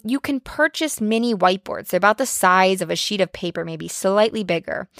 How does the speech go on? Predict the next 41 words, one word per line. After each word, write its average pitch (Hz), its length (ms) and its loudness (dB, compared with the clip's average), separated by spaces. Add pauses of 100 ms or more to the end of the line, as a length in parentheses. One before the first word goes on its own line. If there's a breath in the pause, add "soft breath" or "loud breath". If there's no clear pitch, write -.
(340 loud breath)
and 233 180 4
dry 226 320 8
erase 190 460 4
markers, - 420 -6
enough 240 360 2
for - 320 0
every 247 300 4
single 196 340 -2
student 180 440 -4
in 170 160 -4
your 160 140 -8
class. - 400 -6 (260 loud breath)
And 247 140 4
I 262 60 6
linked 320 280 0
to 285 140 0
an 247 80 2
example 202 840 2 (240 loud breath)
in 208 200 2
the, 185 280 6
in 196 180 4
the, 175 180 4 (120)
in 190 140 0
the 185 80 2
post 208 340 0
that - 120 0
goes 190 140 2
along 185 280 2
with 202 100 0
this 208 160 -2
episode 202 440 0
at - 120 0
teach - 260 -6
for 208 120 0
the 202 80 2
heart 190 260 0
dot - 220 0
com 180 400 0 (220 loud breath)
slash 190 500 4
review 180 500 -4
games. - 460 -12